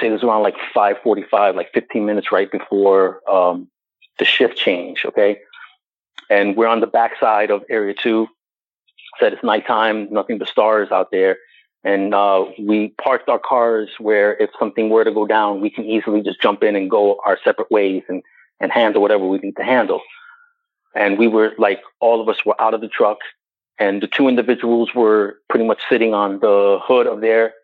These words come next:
vehicle or leaning on the hood of their vehicle, and we were leaning on the hood of ours and just having a conversation.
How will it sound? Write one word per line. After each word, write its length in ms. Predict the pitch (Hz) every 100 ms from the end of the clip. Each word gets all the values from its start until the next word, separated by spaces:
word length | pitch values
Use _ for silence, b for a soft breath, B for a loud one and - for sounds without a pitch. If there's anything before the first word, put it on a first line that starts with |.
| _
vehicle 720 | 113 110 - 113 110 107 107 - _ -
or 180 | 110
leaning 320 | 113 120 120 113
on 100 | 110
the 80 |
hood 160 | 110 110
of 60 | 107
their 140 | 107
vehicle, 520 | 110 110 104 110 110
and 120 | 101 107
we 100 | 110
were 120 | 110
leaning 240 | 113 107
on 140 | 104 95
the 80 |
hood 180 | 101 107
of 100 | 101
ours 340 | 110 104 98 101
and 100 | 104
just 120 | 101
having 240 | 98 98 98
a 60 |
conversation. 800 | - 95 95 - 110 - 101 98